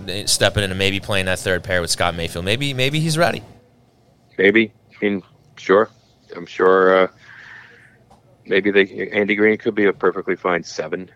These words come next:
Speaker 2: Uh, you need that one guy that doesn't always play.
Speaker 1: Right.
Speaker 2: Uh, they, they've done that in the past, so, uh, it's not Der-, Dennis Seidenberg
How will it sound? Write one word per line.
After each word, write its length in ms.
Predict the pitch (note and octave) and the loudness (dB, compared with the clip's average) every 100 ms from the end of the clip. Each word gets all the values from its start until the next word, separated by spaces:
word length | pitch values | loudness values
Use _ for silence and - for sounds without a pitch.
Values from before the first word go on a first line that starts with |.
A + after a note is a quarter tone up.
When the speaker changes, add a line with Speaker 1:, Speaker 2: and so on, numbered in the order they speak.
| _ _ - - | _ _ -14 -10
Speaker 2:
Uh, 40 | |
you 120 | E2+ | -6
need 200 | F2+ F#2 | -2 0
that 180 | E2+ D#2 | 0 -2
one 220 | E2+ E2+ | -2 -2
guy 260 | E2+ D#2+ E2+ | 0 0 0
that 160 | E2+ - | -2 -6
doesn't 260 | E2 F2 | -6 -6
always 220 | D#2 D2+ | -6 -8
play. 480 | - - D#2 F2 F#2 _ | -10 -4 -2 -2 -6 _
Speaker 1:
Right. 240 | F2+ C2 - - | -10 -10 -12 -14
Speaker 2:
Uh, 160 | E2 D2+ | -12 -8
they, 160 | D#2+ D#2+ _ | -8 -8 _
they've 160 | E2+ | -6
done 160 | D#2+ E2 | -2 -2
that 100 | E2 | -2
in 80 | D#2+ | -4
the 60 | D2+ | -6
past, 440 | E2+ E2 - - | -2 -2 -4 -12
so, 360 | - D#2+ D2+ D#2 | -10 -4 0 0
uh, 180 | D#2 C#2+ | 0 -2
it's 200 | - - | -8 -8
not 200 | F#2+ D#2+ - _ - - - _ | -4 -4 -8 _ -20 -20 -20 _
Der-, 180 | F2 F2+ | -2 -2
Dennis 420 | - F2 D2+ - | -2 -4 -4 -12
Seidenberg 760 | - - C#2+ E2+ F#2+ G2+ G2+ | -14 -4 0 0 2 2 2